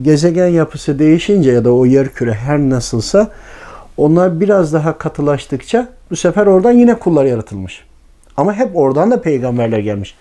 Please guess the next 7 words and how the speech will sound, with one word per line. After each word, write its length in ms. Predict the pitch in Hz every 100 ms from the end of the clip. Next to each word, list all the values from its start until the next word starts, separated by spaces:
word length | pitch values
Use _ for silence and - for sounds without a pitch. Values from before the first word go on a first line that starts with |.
| _
Yani 180 | 143 127
bunları 260 | 151 196 196
ben 140 | 226 - _ _ - -
burada 340 | 139 208 226 -
anladığımı 640 | 135 143 156 156 165 196
anlatıyorum. 520 | 175 127 - 104 90 - _ _ _ _ _ _ _ _ _ _ - - - - - - - - - - - - -
Ve 340 | 127 185 240